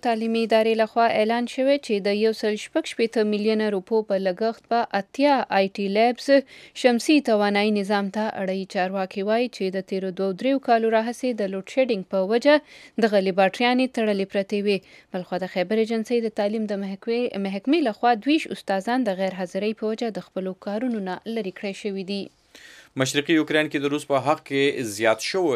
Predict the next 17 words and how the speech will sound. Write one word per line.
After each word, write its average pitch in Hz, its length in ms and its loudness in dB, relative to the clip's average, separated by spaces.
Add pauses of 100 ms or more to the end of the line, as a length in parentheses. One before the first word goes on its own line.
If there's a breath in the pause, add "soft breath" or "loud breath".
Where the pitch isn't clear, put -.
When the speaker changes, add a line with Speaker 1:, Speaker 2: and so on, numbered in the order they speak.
Speaker 2:
احتجاجونو 107 800 -2
په 113 100 -4
حال 139 280 6
وسلوال 110 440 4
کسانو 120 400 0
د 107 140 -4
پولیس 120 360 -6
یو 107 140 2 (160)
تاڼه 104 380 2
قبضه 98 280 -4
کړې 98 200 -2
ده. 92 60 2 (480 loud breath)
د 127 80 4
یوکرین 147 380 2
داخله 139 360 0
وزیر 131 320 -2
ارسین 135 280 -4